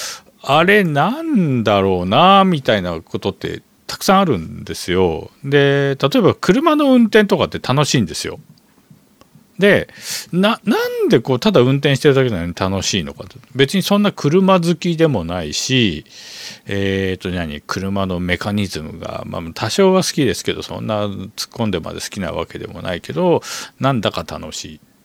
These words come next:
で、じゃあ移動することそのものはそんなに好きなのかっていうと、別に移動しなくても、そんな移動フェチでもない。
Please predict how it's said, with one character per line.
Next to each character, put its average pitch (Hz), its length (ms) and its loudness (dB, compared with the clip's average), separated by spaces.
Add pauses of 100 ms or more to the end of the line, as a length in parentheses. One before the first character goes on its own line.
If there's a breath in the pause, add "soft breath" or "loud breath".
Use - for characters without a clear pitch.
(220)
で、 147 320 0
じ 156 60 0
ゃ 135 40 4
あ - 20 4
移 113 100 4
動 175 200 6
す 175 140 2
る 175 100 2
こ 175 140 -2
と 165 100 2
そ 156 140 -4
の 151 100 -4
も 147 140 -2
の 95 80 -2
は - 60 -6
そ 107 140 -6
ん 101 60 -4
な 101 100 -4
に 95 80 -4
好 - 60 -10
き 113 140 -6
な 87 100 -4
の 80 80 -10
か 92 140 -8
っ - 20 -10
て - 120 -14
い - 40 -10
う - 20 -16
と、 - 80 -14
別 90 220 -10
に 87 100 -10
移 80 40 -12
動 85 160 -8
し - 140 -10
な 82 120 -8
く - 80 -20
て - 80 -18
も、 - 140 -12
そ 90 80 -12
ん 87 40 -10
な 87 60 -10
移 95 100 -4
動 101 180 6
フ - 100 0
ェ 104 40 4
チ - 140 -4
で 78 60 -6
も 85 140 -16
な 80 140 -12
い。 80 100 -18